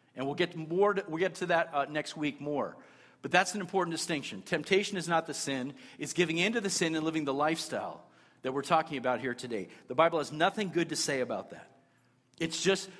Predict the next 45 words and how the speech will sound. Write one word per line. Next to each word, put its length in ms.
there's 220
no 100
support 480
for 240
it, 80
no 140
tolerance 500
for 280
it, 100
not 100
in 80
the 80
Old 260
Testament, 520
not 180
in 80
the 80
New 140
Testament. 500
The 80
repeated 520
condemnations 720
are 160
unavoidable. 800
And 140
just 260
the 80
language 480
we 120
looked 260
at 160
in 80
those 160
six 260
verses 640
should 200
convince 460
you 140
of 80
that. 260
Let 60
me 80
say 160
'em 80
again. 340